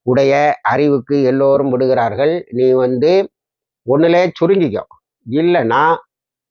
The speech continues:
பாலஸ்தீனத்தை அப்படியே அவர்களுக்கு கையில் கொடுத்து விட்டு நீ ஒதுங்கிக்கோ என்று சொல்லக்கூடிய ஒரு நிலை வந்திருக்கிறது. ஆகவே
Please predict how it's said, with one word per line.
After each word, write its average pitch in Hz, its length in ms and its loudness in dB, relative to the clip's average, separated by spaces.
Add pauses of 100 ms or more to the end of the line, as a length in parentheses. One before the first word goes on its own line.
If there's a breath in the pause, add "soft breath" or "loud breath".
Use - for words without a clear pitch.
(120)
பாலஸ்தீனத்தை 175 1040 0
அப்படியே 170 420 -2
அவர்களுக்கு 151 440 0
கையில் 147 360 0
கொடுத்து 131 360 -4
விட்டு 135 640 0 (340)
நீ 170 200 2
ஒதுங்கிக்கோ 135 800 0
என்று 131 280 -2
சொல்லக்கூடிய 113 640 -2
ஒரு 107 140 0
நிலை 113 240 2
வந்திருக்கிறது. 117 680 -2
ஆகவே 110 540 0